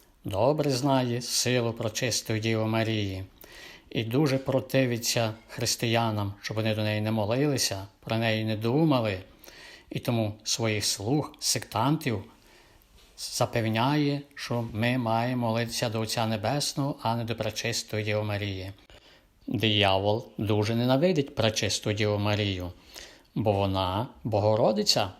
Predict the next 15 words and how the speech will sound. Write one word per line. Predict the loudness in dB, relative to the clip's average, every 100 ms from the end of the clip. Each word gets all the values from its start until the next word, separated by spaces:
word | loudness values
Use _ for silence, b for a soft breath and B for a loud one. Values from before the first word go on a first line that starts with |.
| _
породила | -6 -4 -2 0 0
Бога. | 2 2 4 2 -2 -10 _ _ B B B B B -2
Він | 0
знає | 2 2 2 2 2
її | 0 2
силу, | 2 4 2 0 -2 -4 -10 _ -20 -16 -4
він | -2
знає | 0 2 2 2
її | 0 0
владу, | 0 2 4 4 4 0 -4 -6 B B B _
якою | -4 0 2 2 2
наділив | 0 0 0 0 0 0
її | -2 -2
Отець | -2 0 0
Небесний. | 0 0 2 2 0 0 -2 -4